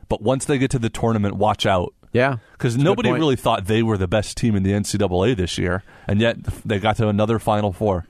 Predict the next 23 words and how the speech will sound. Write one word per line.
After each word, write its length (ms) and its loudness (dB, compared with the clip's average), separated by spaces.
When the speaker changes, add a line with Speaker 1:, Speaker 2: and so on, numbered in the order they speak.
Speaker 2:
And 300 0
they 80 2
were 100 2
a 40 0
two 200 0
seed, 360 0
so, 360 0
I 120 -2
mean, 280 2
they 100 2
weren't 280 0
that 180 0
far 260 0
off 120 -2
the 100 0
radar. 480 0
But, 200 0
yeah, 180 2
I, 100 2
I 100 0
get 180 -2
your 80 0
point. 360 -4